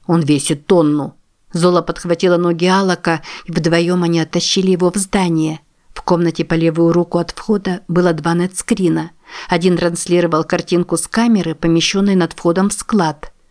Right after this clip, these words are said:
Сейчас на экране маячили две фигуры в белом, тащившие человека в бессознательном состоянии. На втором экране в беззвучном режиме вещал диктор. «Может, он и эгоистичный негодяй,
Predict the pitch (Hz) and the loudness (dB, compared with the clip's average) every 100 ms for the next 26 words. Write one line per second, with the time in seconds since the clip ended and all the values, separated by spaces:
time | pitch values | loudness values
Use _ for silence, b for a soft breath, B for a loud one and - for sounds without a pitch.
0 | _ - 180 - 160 - 156 156 - 160 | _ -6 -4 0 -2 0 0 0 -2 0
1 | 165 156 160 160 - 165 156 165 160 160 | 2 2 0 -2 0 0 0 0 0 -2
2 | 160 160 151 151 170 180 180 170 B B | 0 2 0 0 2 2 2 -2 B B
3 | - 175 - 170 - 165 165 160 156 160 | -2 0 0 -2 0 -2 0 0 0 -2
4 | 165 165 180 165 165 - 160 160 156 160 | -4 -4 -6 -2 -2 0 0 0 0 -2
5 | 160 160 170 - 196 185 165 160 156 170 | -2 -2 -4 -2 0 0 0 0 -4 -6
6 | - _ B B B 170 - 175 175 196 | -14 _ B B B 0 0 0 0 0
7 | 202 - 185 180 175 165 165 175 165 180 | -2 -2 -2 -2 -4 -2 0 0 0 -2
8 | - 175 165 165 160 170 175 175 170 175 | -2 0 0 0 0 0 0 0 0 -2
9 | - 160 165 185 196 - 165 - - _ | 0 -2 0 -2 -2 -6 -10 -10 -18 _
10 | _ _ _ 151 160 156 143 151 156 160 | _ _ _ 0 2 2 0 2 4 4
11 | 156 170 - 247 - 156 151 151 156 156 | 2 0 0 -4 0 0 2 2 0 2
12 | 139 135 | 0 -2